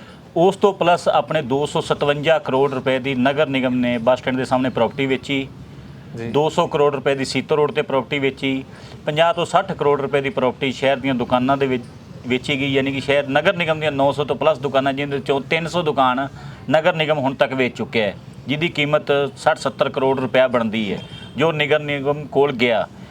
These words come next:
Speaker 1: ਯਾਨੀ ਕਿ ਇਹ ਸਾਰਾ ਪੈਸਾ ਨਗਰ ਨਿਗਮ ਨੇ ਕਿੱਥੇ ਲਾਇਆ,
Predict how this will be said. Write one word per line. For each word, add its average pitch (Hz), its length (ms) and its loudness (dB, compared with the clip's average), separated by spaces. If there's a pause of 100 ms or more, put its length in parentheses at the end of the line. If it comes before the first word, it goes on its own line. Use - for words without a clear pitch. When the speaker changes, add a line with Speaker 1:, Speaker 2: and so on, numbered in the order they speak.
(180)
Speaker 1:
ਯਾਨੀ 147 180 0
ਕਿ 165 180 -4 (140)
ਇਹ 180 360 4
ਸਾਰਾ 165 400 2
ਪੈਸਾ 147 380 2
ਨਗਰ 160 320 0
ਨਿਗਮ 151 280 0
ਨੇ 131 240 -6 (440)
ਕਿੱਥੇ 190 320 2
ਲਾਇਆ, 147 460 4